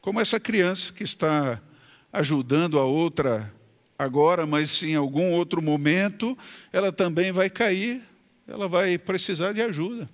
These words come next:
Precisa estar aberta para isso. E nós somos imperfeitos, re-, queridos,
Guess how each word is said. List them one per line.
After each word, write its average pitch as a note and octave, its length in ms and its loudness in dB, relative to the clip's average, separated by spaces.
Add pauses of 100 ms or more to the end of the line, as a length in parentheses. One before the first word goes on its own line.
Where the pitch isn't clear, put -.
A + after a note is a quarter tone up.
(2000)
Precisa F#3+ 300 -2
estar F#3+ 220 2
aberta E3+ 440 2
para E3+ 240 0
isso. - 500 -6 (3500)
E A3+ 80 -10
nós G#3 180 -2
somos F#3+ 320 0
imperfeitos, D#3 840 -2
re-, C3+ 220 -4 (200)
queridos, C#3 760 -2